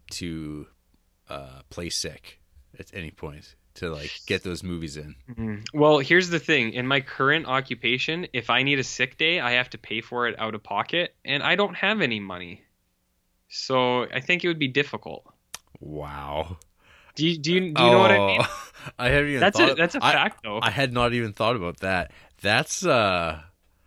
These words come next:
Speaker 1: that's wild. That's quite,
Speaker 2: Yes.
Speaker 1: that's, that's quite the
Speaker 2: It
Speaker 1: swindle.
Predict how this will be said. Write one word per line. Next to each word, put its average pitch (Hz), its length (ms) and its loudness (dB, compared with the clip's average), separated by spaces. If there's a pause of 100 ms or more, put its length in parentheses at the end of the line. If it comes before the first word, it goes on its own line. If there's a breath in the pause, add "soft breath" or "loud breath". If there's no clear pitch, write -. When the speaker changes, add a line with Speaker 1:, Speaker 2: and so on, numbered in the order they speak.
(480)
Speaker 1:
that's 110 220 -6
wild. 78 600 -8 (500)
That's - 180 -10
quite, 147 60 0
Speaker 2:
Yes. - 440 0
Speaker 1:
that's, - 200 -10
that's 117 160 -10
quite 123 280 -4
the 139 120 -2
Speaker 2:
It 160 100 2
Speaker 1:
swindle. 98 420 -4